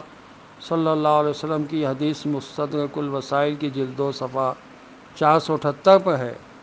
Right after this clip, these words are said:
اللہ تعالیٰ کے اس قول، "یوم ينفخ في الصور فتأتون أفواجا"، جب سور پھونکا جائے گا تو تم لوگ فوج فوج بن کر آؤ گے، کے بارے میں فرمایا، "میری امت دس مختلف قسموں میں محشور ہوگی،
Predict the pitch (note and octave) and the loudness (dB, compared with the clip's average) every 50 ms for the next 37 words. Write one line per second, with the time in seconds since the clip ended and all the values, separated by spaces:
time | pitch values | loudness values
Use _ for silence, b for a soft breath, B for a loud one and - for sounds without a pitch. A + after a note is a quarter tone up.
0 | - - - - - - - - - - - - - - - - D3 D3+ E3 F3+ | -20 -20 -20 -20 -20 -20 -20 -20 -20 -20 -20 -20 -20 -20 -8 -6 -4 2 4 6
1 | F#3 F#3+ F#3 F#3+ F3+ E3+ F3 F#3 F#3+ F#3+ F#3 F#3+ F3 - - - - E3+ F3 F3+ | 6 6 6 4 2 2 4 4 4 2 2 0 -4 -4 -4 -2 2 4 4 4
2 | F#3 F#3 F3 E3 E3 E3+ E3+ E3+ E3 D#3+ E3 E3 E3 D3+ - D#3 C#3+ - E3+ D3 | 4 2 2 2 2 2 2 0 0 0 -2 -2 -4 -4 -4 -6 -6 -6 -6 -8
3 | - D#3 D3+ - - - D#3 D#3 D3+ D#3 D3 - D3+ C#3+ B2+ - D3 C#3 C#3 - | -6 -8 -8 -8 -8 -6 -6 -4 -4 -4 -4 -4 -4 -6 -2 0 0 0 0 0
4 | D#3 D#3 D3+ D3+ C#3+ C3 B2 - C3+ C3 C3+ C#3 C#3 C#3+ C#3+ C#3 D3 C3+ - - | -2 -2 0 0 0 -2 -2 -4 -2 -2 -2 0 0 -2 -2 -2 -4 -6 -6 -4
5 | - F3+ F#3+ F3 - D#3 C#3+ - C#3+ C#3 C#3 C3+ C#3 D3 D3+ D3+ C3+ C3 D3 - | -2 -2 -2 -2 -4 -6 -2 -2 -2 0 2 2 2 2 2 2 0 0 -2 -4
6 | - - - - - - - - - - - - - - - D#3+ D3 F#3 F#3 F#3+ | -8 -16 -20 -20 -20 -20 -20 -20 -20 -20 -20 -20 -8 -2 -2 0 2 2 2 6
7 | G3 G#3 G#3+ G#3 F#3 - - E3+ E3+ F3+ F#3+ F#3+ E3 - - E3 E3+ F3+ F#3 F3 | 8 8 8 8 6 4 4 6 8 8 8 6 4 0 2 4 6 6 4 4
8 | D#3 D3+ C#3+ C#3 C3 - E3 E3 E3+ - - C#3+ C3+ C3 C3 B2+ B2 C#3+ D3+ C#3+ | 2 0 0 0 0 2 0 0 0 0 0 0 0 0 -2 0 2 4 6 6
9 | A#2 G2 - - - - - - - - - - - E3+ E3 D#3 D#3 D3+ E3 F3+ | 4 2 -2 -14 -20 -20 -20 -20 -20 -20 -20 -8 -4 -2 2 4 6 6 6 6
10 | G#3 A3 G3+ - - F#3+ F#3+ F#3+ G#3 A3 G#3+ G#3 G3 F#3+ F#3+ F#3 F3+ F3 F#3 G3 | 6 4 4 4 4 6 10 10 10 10 10 8 6 8 8 8 8 8 8 8
11 | G#3+ F#3 D3+ C3+ C#3 F#3+ G3 F#3+ - F#3+ F3+ - - - E3 E3 E3+ D3+ - - | 6 6 4 8 10 10 10 10 6 2 2 2 4 4 4 4 4 2 0 -2
12 | D#3 - - - E3+ E3+ E3+ E3+ E3 D#3+ D3+ C#3+ C#3 C3 - - E3 E3 D#3 C#3+ | -2 -2 0 4 4 4 6 4 2 2 2 0 0 0 0 0 2 2 4 4
13 | C3 C#3+ D3+ D#3 E3+ F#3 F#3+ | 2 2 2 2 0 0 0